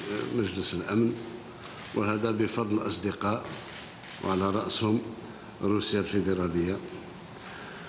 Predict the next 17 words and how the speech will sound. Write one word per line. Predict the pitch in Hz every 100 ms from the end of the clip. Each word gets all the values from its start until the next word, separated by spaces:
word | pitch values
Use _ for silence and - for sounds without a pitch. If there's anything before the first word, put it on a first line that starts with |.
| - - - - - - - - - - - - - - - 120
احنا | 123 139 135 135 - - - - - - - - - - 95 90
متفقين | 98 98 - 107 - - 127 127
بالتقريب، | 127 - - - - 104 107 104 - - - - - - - - - -
حتى | 113 110 110 -
قبل | 113 107
ما | 110 107 104
نتشاور | 104 95 - 113 107 104
متفقين | 98 - 92 - 107 107
على | 95 101 107 110 - - - - - - - -
أكبر | - - 1077
النقاط | 1077 1077 1077 1077 1077 1077
اللي | 1077
تهمنا | - - 101 98
في | 98 -
ما | 101 95 98
يخص | 95 - 104 - 95
الوضع | 92 101 98